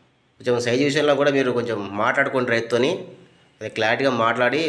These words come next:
ఒకవేళ మీకు ఇంట్రెస్ట్ ఉంటే వెళ్ళండి కొనడానికి.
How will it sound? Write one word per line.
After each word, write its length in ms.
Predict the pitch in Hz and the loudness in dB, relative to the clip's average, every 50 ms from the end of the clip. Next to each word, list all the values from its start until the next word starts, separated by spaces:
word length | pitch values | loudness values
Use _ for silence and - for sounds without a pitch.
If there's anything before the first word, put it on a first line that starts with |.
| 127 113 | -2 -2
ఒకవేళ 260 | 107 110 117 120 120 120 | -2 -2 -2 -2 -2 -4
మీకు 140 | 117 113 113 107 | -4 -6 -8 -8
ఇంట్రెస్ట్ 320 | 107 104 - 127 123 - 127 123 | -8 -6 -4 -4 -4 -4 -4 -2
ఉంటే 180 | 123 139 170 190 185 - - - - - - - - - - - - - | 0 0 0 0 -2 -4 -10 -18 -20 -20 -20 -20 -20 -20 -20 -20 -12 -8
వెళ్ళండి 300 | 107 104 104 107 107 104 101 104 | -4 -2 0 0 0 0 -2 0
కొనడానికి. 400 | 104 104 101 98 95 98 143 | 0 0 0 0 0 0 0